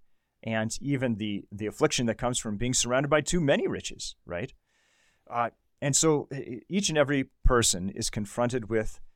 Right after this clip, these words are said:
uh, a terrified conscience because of sin. Each and every person is, is met with the reality of their death,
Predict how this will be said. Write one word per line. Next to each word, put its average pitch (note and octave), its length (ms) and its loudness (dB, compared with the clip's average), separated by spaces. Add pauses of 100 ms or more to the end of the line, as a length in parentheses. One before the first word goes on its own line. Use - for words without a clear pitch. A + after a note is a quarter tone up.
(200)
uh, G2 240 -6 (480)
a A2 80 -6
terrified C3 560 4
conscience G2 640 -4
because G2 260 -6
of G2 100 -4
sin. D2 380 -4 (560)
Each C#3 160 -2
and D#3+ 80 0
every C3 180 4
person A2+ 360 0
is, G#2 260 -6 (260)
is G#2 220 -6
met A2 260 0
with B2 160 -10
the A2+ 100 -4
reality G2 840 -2
of G#2 160 -6
their F2+ 160 -4
death, C#2+ 320 -12